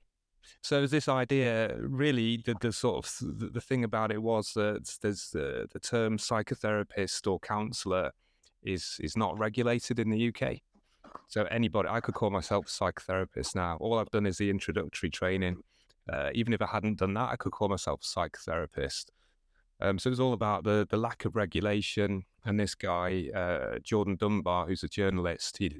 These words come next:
he'd been in therapy for a number of years. And, s-, and it was about some of his bad experiences,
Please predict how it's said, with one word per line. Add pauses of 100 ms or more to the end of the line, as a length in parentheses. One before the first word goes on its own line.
he'd
been (640)
in
therapy
for
a
number
of
years.
And,
s-,
and
it
was
about
some
of
his
bad
experiences,